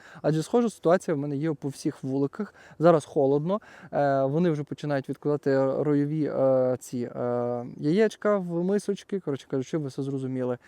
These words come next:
Ось, що б ви в такій ситуації зробили, обов'язково залишіть коментар, було б дуже цікаво почути вашу думку. Ось, я бігом працюю, а ви, е, також не забувайте про своїх бджіл, того що ройові настрої, вони не чекають, з ними треба працювати, друзі. Е, всіх обняв, дякую вам, ставте лайки, підписуйтеся і до нових зустрічей.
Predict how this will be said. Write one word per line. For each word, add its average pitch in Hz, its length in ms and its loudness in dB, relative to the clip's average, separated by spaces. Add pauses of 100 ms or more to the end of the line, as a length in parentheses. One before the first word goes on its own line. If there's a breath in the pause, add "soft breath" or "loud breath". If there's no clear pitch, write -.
(240 loud breath)
Ось, 139 320 -2
що - 160 -2
б 202 60 2
ви 180 100 6
в 147 60 0
такій 135 200 -4
ситуації 139 440 0
зробили, 156 340 2
обов'язково 143 420 0
залишіть 143 360 0
коментар, 143 340 -4
було 151 180 -2
б 147 80 -4
дуже 165 260 0
цікаво 143 340 0
почути - 340 -8
вашу 139 260 -6
думку. 160 320 -2 (300 loud breath)
Ось, 156 260 2
я 160 160 6
бігом 170 240 2
працюю, 185 460 2 (100)
а 131 120 4
ви, 175 300 6
е, 139 180 2
також 165 300 0
не 151 60 2
забувайте 156 340 4
про 151 120 -6
своїх 151 280 2
бджіл, 175 220 0
того 151 220 -2
що 165 160 -2
ройові 147 260 2
настрої, 151 420 -2
вони 131 260 -4 (1000 loud breath)
не 190 260 4
чекають, 175 560 6
з - 20 -2
ними 165 220 0
треба 147 220 2
працювати, 139 480 0
друзі. 131 280 -4 (360 loud breath)
Е, 156 100 2
всіх - 280 -2
обняв, 180 420 0
дякую 170 400 2
вам, 190 220 0
ставте 175 320 0
лайки, 147 340 -2
підписуйтеся 151 800 -4
і 160 80 -2
до 156 100 2
нових 165 220 4
зустрічей. 156 460 -10